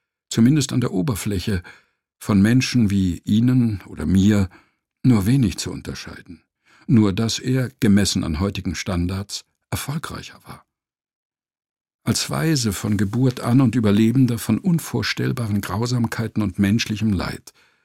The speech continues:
war Adam über diese Qualen hinausgewachsen. Er wanderte im Alter von neunzehn Jahren nach Südamerika aus, in der Hoffnung, seiner Vergangenheit zu entkommen. Dort ließ er sich nieder,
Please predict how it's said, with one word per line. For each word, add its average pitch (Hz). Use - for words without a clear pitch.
war 101
Adam 123
über 117
diese 110
Qualen 95
hinausgewachsen. 95
Er 113
wanderte 156
im 127
Alter 131
von 113
neunzehn 107
Jahren 104
nach 92
Südamerika 117
aus, 120
in 107
der 98
Hoffnung, 110
seiner 107
Vergangenheit 95
zu -
entkommen. -
Dort 101
ließ 101
er 104
sich 101
nieder, 110